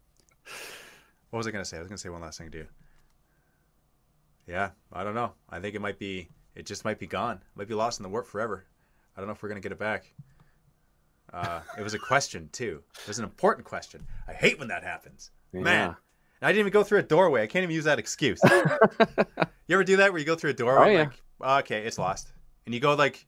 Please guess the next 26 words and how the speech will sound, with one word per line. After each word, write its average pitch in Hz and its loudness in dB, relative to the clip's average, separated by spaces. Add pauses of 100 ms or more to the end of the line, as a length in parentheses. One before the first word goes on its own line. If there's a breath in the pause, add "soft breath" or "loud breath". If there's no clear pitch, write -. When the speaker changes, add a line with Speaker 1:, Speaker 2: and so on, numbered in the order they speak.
Speaker 1:
from 123 -4
one 131 0
end 131 -4
of - -20
the 123 0
house 117 2
to 113 -10
the 104 -4
other, 107 -4
there's, 98 -8
like, 95 -10
five 95 0
doorways. 95 -6
Okay, - -8
it's 87 -10
completely 104 -6
washed 90 -4
away 82 -10
from 73 -10
my 76 -14
brain. 78 -12
There's - -14
no 95 -6
way. 78 -8
Speaker 2:
Oh, 104 6
yeah. 78 -2